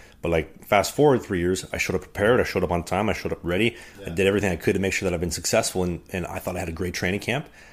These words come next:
Speaker 1: I thought I've, I've been good in practice so far up to this, this point in time. Made the best of the situation against the defending champs, going in cold after a line brawl,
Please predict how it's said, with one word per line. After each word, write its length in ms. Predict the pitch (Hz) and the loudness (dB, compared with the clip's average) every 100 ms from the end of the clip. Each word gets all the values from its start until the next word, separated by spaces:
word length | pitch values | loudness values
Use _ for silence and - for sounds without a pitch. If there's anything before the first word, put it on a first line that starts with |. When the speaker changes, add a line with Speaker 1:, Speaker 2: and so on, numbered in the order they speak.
| - - | -20 -8
Speaker 1:
I 80 | |
thought 220 | - 92 87 | -4 -2 -4
I've, 200 | 80 - | -6 -8
I've 80 | 85 | -6
been 120 | 87 | 0
good 160 | 90 90 | 2 2
in 60 | |
practice 340 | 82 85 - - | 2 2 0 -2
so 140 | 98 | -2
far 140 | 92 | 0
up 80 | 85 | 0
to 80 | - | 0
this, 240 | 87 - | -2 -2
this 180 | - 92 | -2 -6
point 260 | - 95 92 | -2 -2 0
in 60 | |
time. 320 | 80 92 117 156 - - - - | 0 2 2 -2 -10 -20 -20 -10
Made 180 | 98 95 | 0 2
the 60 | 87 | 4
best 280 | 82 95 - | 4 4 2
of 40 | |
the 40 | |
situation 520 | 87 101 - 98 92 104 | -2 -2 2 2 2 2
against 220 | 92 87 | 0 0
the 100 | 92 | -2
defending 340 | 87 95 92 | 0 2 2
champs, 360 | 87 101 104 110 | 2 2 2 0
going 220 | 92 90 | 0 0
in 120 | 90 | 0
cold 280 | 87 90 92 | 0 2 4
after 240 | 92 - | 4 2
a 40 | 87 | 0
line 260 | 82 90 | 2 2
brawl, 280 | 101 104 156 | 4 2 2